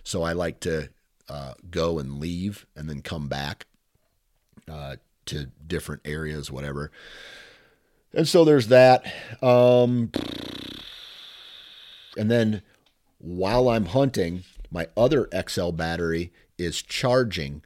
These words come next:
so that when I get back to, after the hunt, I switch batteries out. I put, uh, the, the new battery that's been charging, I put that in the dry wash bag or in the, in the unit,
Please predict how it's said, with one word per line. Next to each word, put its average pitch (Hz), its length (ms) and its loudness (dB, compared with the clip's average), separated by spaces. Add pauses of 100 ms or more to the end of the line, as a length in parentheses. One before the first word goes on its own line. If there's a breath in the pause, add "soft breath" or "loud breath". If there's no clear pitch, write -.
(280 loud breath)
so - 200 -4
that 90 220 -2
when 98 300 -2
I 110 140 0
get 90 480 -6
back 101 480 -8 (240)
to, 113 520 -2
after 101 300 -6
the 85 120 -6
hunt, 110 340 -6 (600 loud breath)
I 87 120 -4
switch - 360 -2
batteries 98 400 0
out. 101 300 -6 (240 soft breath)
I 82 100 -8
put, - 360 0 (180)
uh, 82 180 -12
the, 82 380 -8
the 85 120 -10
new 107 260 0
battery 104 340 0
that's 95 180 -4
been 85 200 -6
charging, 92 640 -4 (640 soft breath)
I 80 60 -10
put 110 240 -2
that 101 360 -4
in 117 180 0
the 123 60 2
dry 107 280 2
wash 95 320 -2
bag 85 420 -8 (140)
or 85 100 -10
in 101 160 -4
the, 95 240 -4
in 101 120 -6
the 98 60 -4
unit, 90 400 -6